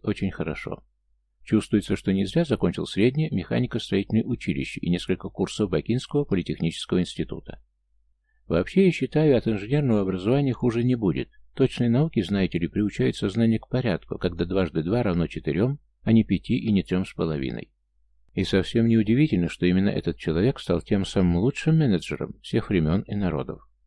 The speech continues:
Каждому из нас, в соответствии со специальностью, раздали отпечатанные на машинке списки вопросов, какая именно помощь нужна от нас, С С С Р.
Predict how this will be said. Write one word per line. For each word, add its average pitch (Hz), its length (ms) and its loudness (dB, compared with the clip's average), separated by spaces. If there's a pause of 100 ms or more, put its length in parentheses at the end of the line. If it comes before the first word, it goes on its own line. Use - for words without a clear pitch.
(360)
Каждому 113 460 2
из 104 160 -2
нас, 143 200 0
в - 40 -14
соответствии - 460 -4
со - 160 -6
специальностью, 78 960 -4
раздали 160 460 2
отпечатанные 127 1000 -2
на 107 140 0
машинке 135 420 -2
списки - 360 -4
вопросов, 131 540 -2
какая 104 280 -2
именно 95 280 2
помощь 139 340 0
нужна 98 380 0
от - 120 -8
нас, 92 200 -2
С - 160 -6
С - 200 -12
С - 40 -10
Р. - 140 -8